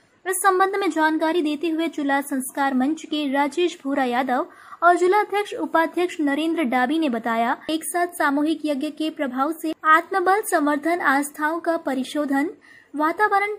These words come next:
परिष्कार, कोरोना संकट निवारण से लाभ मिलेगा। विश्व में सुख, शांति, समृद्धि एवं मानव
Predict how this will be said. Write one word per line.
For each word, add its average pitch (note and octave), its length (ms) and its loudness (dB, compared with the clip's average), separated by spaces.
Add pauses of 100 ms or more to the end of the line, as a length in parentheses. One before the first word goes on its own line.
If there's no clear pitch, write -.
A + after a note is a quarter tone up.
परिष्कार, D#4+ 640 -2
कोरोना D#4 500 -2
संकट E4+ 480 -4
निवारण C#4+ 420 0
से E4+ 160 -6
लाभ C4+ 280 -2
मिलेगा। A#3+ 480 -2 (840)
विश्व F#4+ 400 -2
में G#4 120 -4
सुख, F#4+ 240 -6
शांति, D4+ 480 -2
समृद्धि C#4+ 580 -2
एवं C#4 320 0
मानव C#4+ 400 0